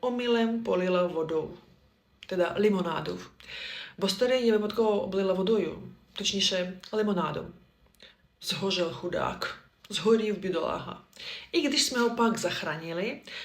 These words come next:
teď pracuje strašně pomalu a blbne. Хоч ми його і врятували, тепер він працює дуже повільно і постійно глючить. Є прості унавений, стійні, як і я.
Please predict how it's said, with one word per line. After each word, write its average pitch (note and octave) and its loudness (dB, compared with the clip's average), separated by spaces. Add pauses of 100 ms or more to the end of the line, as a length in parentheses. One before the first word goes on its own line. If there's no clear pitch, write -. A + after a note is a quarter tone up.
(160)
teď C#4+ -2
pracuje A#3 0
strašně - 0
pomalu F3+ 0
a F#3 -4
blbne. D#3+ -4 (500)
Хоч F#3+ -2
ми G#3 0
його G3+ 0
і G3+ -4
врятували, A3+ 2
тепер F#3+ 0
він F#3 0
працює F#3 -2
дуже F#3 0
повільно G3 -2 (960)
і - -2
постійно G#3 -2 (100)
глючить. F3 -4 (580)
Є F3 0
прості F#3 -2
унавений, F#3 -2 (380)
стійні, F#3 -2
як F3+ -2
і E3 -4
я. B2+ -6